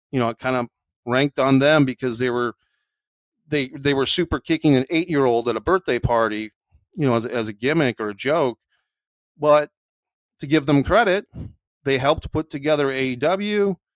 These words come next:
They have really good matches. They're, like you said, kinda smaller guys, but they hustle and, and they help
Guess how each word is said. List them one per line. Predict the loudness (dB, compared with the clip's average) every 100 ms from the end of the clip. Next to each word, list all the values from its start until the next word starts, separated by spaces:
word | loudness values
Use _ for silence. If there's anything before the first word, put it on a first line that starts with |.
| _ _ _ _
They | -4
have | 0 0 0
really | -2 0
good | 0 0
matches. | 0 0 -2 -6 -6 -8 -8 -10 -12 -14 -4
They're, | 0 2 2 -2 _ _ -10
like | -10 -8
you | -8
said, | -2 -2 -2
kinda | -4 -4
smaller | -2 0 0 0
guys, | 2 2 2 0 -4 -8 -14 _ _ _ -4
but | -2
they | -2 -4 -8
hustle | -2 0 2 0 -2 -4 _ _ _ _ _ _ _ _ _
and, | -2 0 0
and | 0 0
they | 0
help | -2 -2 -2 -12